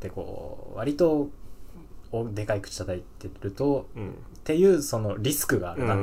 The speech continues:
Speaker 1: ていう。
Speaker 2: うんうんうんうん。もう、木戸さんぐらいが見てると、
Speaker 1: うん。
Speaker 2: そこに触れたら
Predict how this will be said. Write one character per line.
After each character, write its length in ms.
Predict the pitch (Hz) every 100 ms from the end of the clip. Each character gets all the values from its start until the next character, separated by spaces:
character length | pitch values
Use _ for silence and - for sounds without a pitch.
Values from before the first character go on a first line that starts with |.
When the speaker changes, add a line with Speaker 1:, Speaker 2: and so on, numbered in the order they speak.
| 95
Speaker 1:
て 80 | 90
い 40 |
う。 20 |
Speaker 2:
う 20 |
ん 40 | 92
う 20 |
ん 40 |
う 40 | 90
ん 2000 | - 92 104 - - - - - - - - - - - - - - 113 113 - 131
う 40 |
ん。 20 |
も 140 | 135 127
う、 60 | - - - - - - - - - -
木 160 | -
戸 140 | 120 127
さ 140 | -
ん 140 | 139 143
ぐ 80 |
ら 160 | 160 135
い 220 | 101 98
が 100 | 98
見 160 | 95 101
て 140 | -
る 140 | 90 95
と、 180 | 135 120 -
Speaker 1:
う 40 | 113
ん。 240 | 95 92 - - - - -
Speaker 2:
そ 240 | - -
こ 160 | - 117
に 200 | 117 123 - -
触 140 | -
れ 100 | 117
た 120 | 110 95
ら 140 | 85